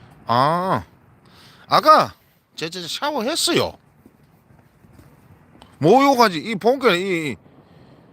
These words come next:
모욕, 모욕도 아니고 모욕이네.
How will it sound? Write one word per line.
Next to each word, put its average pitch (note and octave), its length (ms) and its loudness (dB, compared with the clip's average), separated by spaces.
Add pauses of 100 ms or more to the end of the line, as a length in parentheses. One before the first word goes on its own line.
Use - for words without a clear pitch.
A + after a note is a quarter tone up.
(440)
모욕, D3+ 480 2
모욕도 G#3+ 520 2
아니고 D3 220 2
모욕이네. D3 840 2